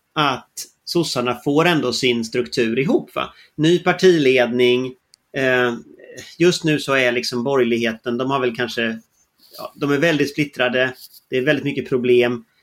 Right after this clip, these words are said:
Moderaterna verkar ha väldigt mycket problem. Eh, Ebba Busch kommer ju få ägna hösten åt sin rättegång vidare. Eh, alltså,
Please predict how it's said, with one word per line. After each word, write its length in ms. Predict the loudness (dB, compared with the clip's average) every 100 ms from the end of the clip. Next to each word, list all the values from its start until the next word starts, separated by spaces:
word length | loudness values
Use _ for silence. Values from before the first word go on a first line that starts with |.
| _ _ -4
Moderaterna 720 | 0 2 2 0 -2 0 2
verkar 260 | 2 2
ha 120 | 2 2
väldigt 260 | 2 0
mycket 240 | -4 -6 -4
problem. 520 | -2 0 0 0 -4 -8 _
Eh, 360 | -8 -4 -2 -2 -6 _ -20 -16 -14 -14 -16 -10
Ebba 240 | -4 -2
Busch 300 | 2 0 0
kommer 220 | -2 0
ju 60 | 0
få 100 | 0
ägna 200 | 0 2
hösten 380 | 0 -2 -6 -8
åt 120 | -4
sin 220 | -4 -2
rättegång 540 | -6 -8 -8 -4 -2
vidare. 540 | 0 0 -2 -2 -2 -2 _ _ _ _ _ _
Eh, 380 | -2 -2 -2 -4 -6
alltså, 260 | -6 -2